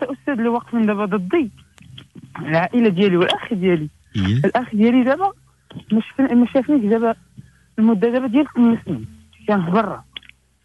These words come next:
Speaker 1: ملي جا هو أستاذ،
Speaker 2: نعم.
Speaker 1: جا داير اللحية وهذا.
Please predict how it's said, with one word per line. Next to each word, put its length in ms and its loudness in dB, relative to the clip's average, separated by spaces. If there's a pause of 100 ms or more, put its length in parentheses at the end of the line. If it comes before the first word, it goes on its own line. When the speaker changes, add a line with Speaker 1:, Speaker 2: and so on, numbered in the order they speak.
(440)
Speaker 1:
ملي 240 2
جا 140 0
هو 180 -2
أستاذ، 540 -4 (280)
Speaker 2:
نعم. 360 0
Speaker 1:
جا 200 2
داير 200 0
اللحية 380 0
وهذا. 380 -2